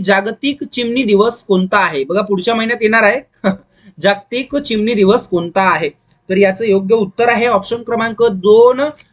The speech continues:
वीस मार्च हा जागतिक चिमणी दिवस म्हणून आहे. प्रश्न क्रमांक सतरा पहा, ज्याच्या विषयी वक्ता बोलतो त्यास काय म्हणतात? बघा, ज्याच्या विषयी वक्ता बोलतो त्याला काय म्हणत असतात? तर याचं योग्य उत्तर आहे ऑप्शन क्रमांक एक,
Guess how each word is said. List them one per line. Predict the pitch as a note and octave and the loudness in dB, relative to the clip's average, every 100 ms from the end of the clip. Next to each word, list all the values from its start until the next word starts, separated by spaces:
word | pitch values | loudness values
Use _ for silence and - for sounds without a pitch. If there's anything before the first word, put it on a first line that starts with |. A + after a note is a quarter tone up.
| _ _ | _ _
वीस | E3+ C4+ D#4 - | 0 2 2 0
मार्च | C4+ F#3+ F3+ F#3+ | 0 0 0 -2
हा | A3+ | -2
जागतिक | G3 F#3 F#3+ G#3+ A#3 | 0 0 -4 -8 -12
चिमणी | - F#3 G3 | -6 -2 0
दिवस | F3+ F#3 G3 | 0 0 0
म्हणून | E3 F3+ | -2 -2
आहे. | C#3+ - - _ _ _ | -4 -6 -10 _ _ _
प्रश्न | F#3 G3 A#3+ | -2 0 -4
क्रमांक | B3+ B3 A#3+ A#3+ A#3+ C4 C#4+ - _ | -2 0 0 -2 0 2 2 -2 _
सतरा | - - G3+ C#4+ | -10 -6 0 0
पहा, | C4+ F#3 F#3 | 0 -2 -2
ज्याच्या | G3+ F#3+ G3+ C4+ C4+ | 0 0 2 2 0
विषयी | A3 G3 C4 C#4+ | -2 -4 -2 -2
वक्ता | - - B3+ | -4 -2 -2
बोलतो | A3+ A#3+ G3+ E3+ - | 0 -2 -2 -4 -2
त्यास | A#3 A3+ - | -2 -2 -4
काय | F#3+ G3+ | -2 -2
म्हणतात? | F#3 D#3+ C3+ F3+ | -4 -4 -4 -2
बघा, | F3 | -2
ज्याच्या | D#3+ F#3 G#3 B3 | 0 -2 0 0
विषयी | G#3 F#3+ - B3 C4+ F#3+ _ _ - | 0 -4 -2 -2 -2 -6 _ _ -4
वक्ता | E3 G#3 - | -2 0 0
बोलतो | A3+ G#3+ G#3 G3+ | 4 2 2 0
त्याला | F#3+ G#3+ | 2 0
काय | A#3 G3 G#3 | 0 -2 -2
म्हणत | G3 F#3+ F#3 | -2 -4 -6
असतात? | D#3 - C3 | -10 -10 -6
तर | - | 0
याचं | F3+ F#3+ A3 | 0 0 0
योग्य | G3 F#3+ A#3 | -2 0 0
उत्तर | G#3 A#3+ | 0 0
आहे | A#3 C4 | 2 2
ऑप्शन | F#3 - A#3 | 0 -2 -10
क्रमांक | A3+ A3 G#3+ G#3+ | -8 -6 -4 0
एक, | G#3+ A3+ A#3+ | 4 4 4